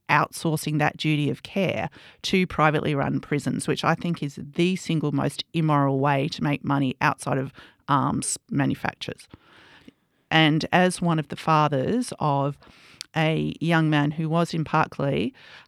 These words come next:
um, who wasn't involved in the protest, but as one of the fathers said, these prisons are profiteering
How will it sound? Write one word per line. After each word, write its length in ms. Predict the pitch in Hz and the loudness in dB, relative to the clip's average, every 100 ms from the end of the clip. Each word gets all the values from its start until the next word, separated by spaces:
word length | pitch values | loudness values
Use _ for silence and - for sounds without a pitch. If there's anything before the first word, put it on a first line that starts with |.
| - | 2
um, 240 | 156 151 | 4 4
who 140 | 160 190 | 4 4
wasn't 300 | 190 202 196 | 4 4 0
involved 340 | 160 156 - | 2 0 2
in 60 | 156 | -2
the 60 | |
protest, 600 | - 139 - - 359 - - - - - | 0 -4 -2 -4 -4 -8 -16 -20 -20 0
but 200 | 160 156 | 4 4
as 180 | 170 170 | 4 0
one 100 | 175 | 0
of 60 | 170 | 0
the 80 | 160 | 0
fathers 460 | - 147 143 143 | -2 -2 0 -2
said, 720 | - - 156 - - 247 247 - - - - 180 | -4 0 0 0 0 2 2 -2 -18 -20 -16 -2
these 440 | 226 233 240 233 - | 4 6 6 2 -2
prisons 560 | - 180 175 170 160 - | -2 0 2 0 0 -2
are 600 | 151 156 147 - 233 - - _ _ _ _ _ _ | 2 2 2 2 2 0 -4 _ _ _ _ _ _
profiteering 920 | - 190 180 196 - 170 165 139 226 | 0 2 2 2 2 4 4 4 4